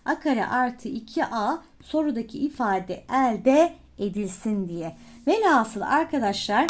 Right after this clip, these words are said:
bu anda biz artık şunu ne yaptık? Ortaya çıkardık. Yani biz bunu oluşturacağız.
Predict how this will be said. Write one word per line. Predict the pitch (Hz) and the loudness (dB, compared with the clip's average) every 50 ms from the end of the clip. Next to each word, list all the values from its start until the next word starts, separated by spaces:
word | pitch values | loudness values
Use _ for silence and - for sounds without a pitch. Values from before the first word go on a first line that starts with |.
| - - - - - | -2 -8 -10 -8 -4
bu | 240 285 381 392 | 0 2 4 4
anda | 349 285 233 208 202 190 185 208 - 262 330 - - - - - - - | 4 4 2 0 -2 -4 0 2 2 2 2 0 -4 -14 -20 -20 -10 -2
biz | 208 294 294 311 349 - - - - - - - - | 2 4 4 4 2 -2 -6 -16 -20 -20 -20 -10 -4
artık | - 294 302 302 294 - - 214 190 - | -2 0 0 0 0 -2 -6 -8 -8 -8
şunu | - - - 330 311 262 214 202 247 311 339 - - - _ - | -10 -8 -2 2 2 4 4 4 2 2 0 -2 -8 -18 _ -4
ne | 214 240 285 | -2 0 2
yaptık? | 311 302 262 226 - - - - 277 311 339 349 339 - - - - - | 2 2 0 0 -2 -6 -6 0 2 2 2 2 0 -4 -16 -20 -8 -2
Ortaya | - 277 247 214 202 - - 208 226 254 254 | 0 2 2 2 0 -4 -4 -4 -2 -2 -4
çıkardık. | 254 - - - 214 190 175 175 175 175 - - | -4 -6 -8 -4 -2 -2 -2 -2 -4 -6 -6 -2
Yani | 220 285 311 320 302 262 214 185 - - - | 0 0 2 2 2 2 0 -2 -4 0 4
biz | 233 294 339 381 381 - - - - - - - | 6 6 6 6 2 -2 -10 -20 -20 -20 -16 -8
bunu | 196 214 269 302 302 339 370 359 320 262 - - - - - - | -2 2 4 4 6 6 8 6 6 4 2 -2 -12 -20 -10 -4
oluşturacağız. | - 214 202 196 196 190 - - - 185 180 180 180 180 - 175 175 170 | -2 0 0 0 -2 -6 -8 -10 -10 -8 -6 -6 -4 -2 -2 0 -2 -2